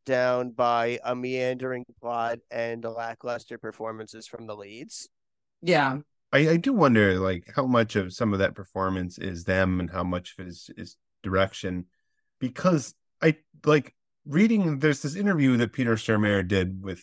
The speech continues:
Speaker 3: the A V Club where he talks about, like, the fact that the devil's outfit, what he wears as Satan in the movie, is his idea. Um,
Speaker 1: That's incredible. The
Speaker 2: Mm.
Speaker 1: design, like,
Speaker 2: Good.
Speaker 1: the all-white suit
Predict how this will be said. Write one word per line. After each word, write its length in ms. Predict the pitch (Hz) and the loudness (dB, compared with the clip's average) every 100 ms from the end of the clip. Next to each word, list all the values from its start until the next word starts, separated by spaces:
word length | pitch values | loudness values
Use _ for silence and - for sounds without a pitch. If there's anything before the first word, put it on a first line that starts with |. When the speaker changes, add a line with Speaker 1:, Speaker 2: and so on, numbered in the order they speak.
| _ | _
Speaker 3:
the 280 | 101 101 98 | -2 2 2
A 20 | |
V 240 | 92 95 90 | 2 -2 -6
Club 400 | - 90 87 90 - _ _ _ _ | -2 0 0 -4 -14 _ _ _ _
where 100 | 113 | -2
he 240 | 110 - 208 | -2 0 0
talks 340 | - 151 - | 4 2 2
about, 460 | 107 107 104 95 - _ _ _ _ _ _ _ - | 0 4 4 2 -2 _ _ _ _ _ _ _ -2
like, 380 | 107 98 90 - _ _ - | 0 0 -4 -16 _ _ -8
the 80 | 110 | -2
fact 360 | 151 143 123 | 2 2 4
that 160 | 113 - _ _ _ | 0 -2 _ _ _
the 240 | 107 110 110 | -2 2 2
devil's 480 | 104 143 127 107 110 | 6 4 6 4 6
outfit, 440 | 95 101 95 92 | 4 4 -2 -4
what 120 | 101 | -4
he 120 | 107 | -2
wears 400 | 104 110 107 98 | 2 4 6 6
as 320 | 98 95 90 - | 4 2 0 -4
Satan 320 | 107 90 90 | -2 -2 -6
in 120 | 90 | -10
the 40 | 87 | -6
movie, 500 | 110 98 92 87 - _ _ _ _ | -4 0 2 0 -4 _ _ _ _
is 200 | 117 113 | 0 0
his 280 | 101 117 92 | 2 0 2
idea. 480 | 85 82 - - - - | 0 0 -6 -8 -12 -2
Um, 340 | 110 110 101 107 | 4 6 6 6
Speaker 1:
That's 240 | 220 190 | 4 2
incredible. 480 | 214 185 170 151 113 | -2 0 2 2 2
The 420 | 95 190 180 175 | -4 -10 0 2
Speaker 2:
Mm. 40 | 190 | 4
Speaker 1:
design, 420 | 196 156 180 214 | 4 6 6 6
like, 160 | 190 | 4
Speaker 2:
Good. 240 | 165 147 143 | 2 -4 -2
Speaker 1:
the 160 | 202 - | -4 4
all-white 560 | 175 208 202 202 196 | 8 8 8 6 4
suit 380 | - - 175 190 | -2 0 2 0